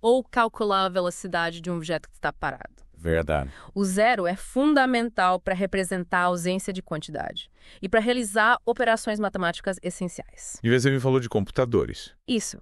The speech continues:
Speaker 2: Como o zero está presente neles?
Speaker 1: Lembra do sistema binário?
Speaker 2: Sistema binário.
Speaker 1: Aquele que usa só zero e um.
Speaker 2: Ah, lembro.
Speaker 1: Pois é, ele é a base pro funcionamento de todos os dispositivos digitais que a gente usa hoje em dia.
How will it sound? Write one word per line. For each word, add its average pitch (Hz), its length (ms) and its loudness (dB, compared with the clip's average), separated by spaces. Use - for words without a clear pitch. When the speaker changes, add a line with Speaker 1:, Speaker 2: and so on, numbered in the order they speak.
Speaker 2:
Como 110 300 4
o 127 80 2
zero 90 300 4
está 85 180 0
presente 78 460 -2
neles? - 640 -8
Speaker 1:
Lembra 202 240 0
do 202 100 -2
sistema 190 460 -2
binário? 156 500 -2
Speaker 2:
Sistema 90 400 -2
binário. 73 480 -2
Speaker 1:
Aquele 202 340 2
que 196 200 -2
usa 190 200 0
só 180 240 0
zero 175 300 0
e 127 160 -10
um. - 100 -14
Speaker 2:
Ah, 73 440 0
lembro. 71 380 -4
Speaker 1:
Pois 143 200 -8
é, 160 160 -4
ele 170 120 -2
é - 20 4
a 170 60 2
base 190 420 6
pro 175 140 -8
funcionamento 160 520 -6
de 170 120 -14
todos 190 260 -4
os 170 180 -8
dispositivos 165 800 -6
digitais 156 640 -4
que - 80 -12
a - 20 -10
gente 160 220 -8
usa 147 160 -6
hoje 147 160 -6
em 143 60 -6
dia. - 200 -14